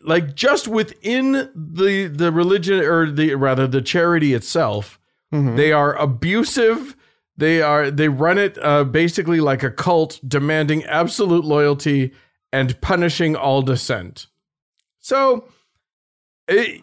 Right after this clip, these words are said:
Speaker 1: even when they're in a s-, you know, non-religious, when they've started a non-religious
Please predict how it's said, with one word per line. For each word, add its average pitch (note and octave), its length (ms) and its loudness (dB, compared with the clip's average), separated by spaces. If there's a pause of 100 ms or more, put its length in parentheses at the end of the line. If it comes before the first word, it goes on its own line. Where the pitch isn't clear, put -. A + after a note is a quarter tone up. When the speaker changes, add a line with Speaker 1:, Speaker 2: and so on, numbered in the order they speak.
(100)
Speaker 1:
even D4+ 720 0
when A3 320 2 (100)
they're F3+ 300 2
in F3+ 220 2
a D#3 300 0
s-, - 260 -8 (120)
you D3 160 0
know, B2+ 160 2
non-religious, D#3 1300 0 (320)
when D3+ 200 -2
they've D#3+ 180 0
started D#3 360 0
a D3 60 0
non-religious C#3 800 0